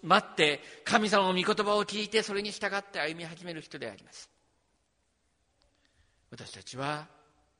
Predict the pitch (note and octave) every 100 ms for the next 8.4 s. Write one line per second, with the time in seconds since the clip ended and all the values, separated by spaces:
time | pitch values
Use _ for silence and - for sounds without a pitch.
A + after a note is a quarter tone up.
0 | _ _ - A2 G2 F2 F2+ A#2 C3+ C#3
1 | D3+ _ _ _ - - B2+ A2+ G#2 A#2+
2 | B2+ C3+ - - - - - - - _
3 | _ _ _ - - - D#3+ F3+ G3+ -
4 | G3 F#3+ F#3 - D#3+ D#3+ E3 - C#3+ C#3
5 | - _ _ _ _ - - _ _ _
6 | _ _ _ - B2+ D#3 - F3 - -
7 | - E3+ - C#3+ A2+ A2 - - - C3
8 | C#3+ D#3+ F3+